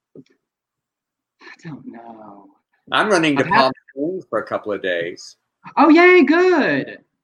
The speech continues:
Speaker 2: Just gonna hang out there a little bit.
Speaker 1: Yes.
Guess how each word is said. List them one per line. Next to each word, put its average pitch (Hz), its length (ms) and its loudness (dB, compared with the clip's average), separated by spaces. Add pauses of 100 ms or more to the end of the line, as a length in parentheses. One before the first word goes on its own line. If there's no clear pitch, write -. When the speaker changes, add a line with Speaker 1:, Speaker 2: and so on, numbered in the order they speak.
(180)
Speaker 2:
Just - 320 -14 (120)
gonna 113 340 -12
hang 117 220 -8
out 107 280 -6
there 104 180 -6
a 104 40 -10
little 104 180 -12
bit. 101 380 -10 (480)
Speaker 1:
Yes. 277 800 -4